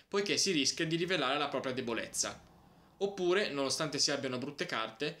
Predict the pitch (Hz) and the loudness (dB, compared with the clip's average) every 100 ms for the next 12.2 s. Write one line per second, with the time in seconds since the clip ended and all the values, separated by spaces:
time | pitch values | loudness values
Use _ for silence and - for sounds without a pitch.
0 | - - 202 214 156 - 147 151 156 170 | -10 -2 0 2 2 2 0 0 -4 -2
1 | 208 220 202 160 175 165 165 123 135 170 | 0 2 2 0 -2 0 -2 0 0 0
2 | 165 160 165 147 156 147 131 123 127 104 | 0 0 0 0 -2 -4 -6 -4 -4 -2
3 | - - 104 - _ _ _ _ 135 131 | 2 2 -2 -12 _ _ _ _ -12 -4
4 | 135 165 165 143 143 165 147 143 139 - | 0 0 0 0 2 0 0 -2 0 0
5 | - 139 135 135 127 147 170 139 117 113 | 2 2 0 -2 -2 -4 -2 0 0 0
6 | 151 160 - - - 226 226 196 196 196 | -4 -6 -12 -4 -2 -2 2 6 6 6
7 | 196 185 165 160 143 151 147 110 113 123 | 4 0 2 2 2 -2 0 0 0 -4
8 | 127 - 143 151 156 170 185 160 131 127 | -4 -2 0 2 2 0 0 -2 -2 -2
9 | 135 123 131 156 127 117 160 160 - - | -2 -4 -4 -2 -2 -2 -2 -6 -14 -4
10 | 185 196 196 143 147 170 180 135 - 190 | -2 0 2 2 2 2 2 2 2 0
11 | 170 185 151 123 156 139 127 117 98 104 | 2 2 0 0 -2 -2 0 -2 -2 -6
12 | 113 - | -10 -12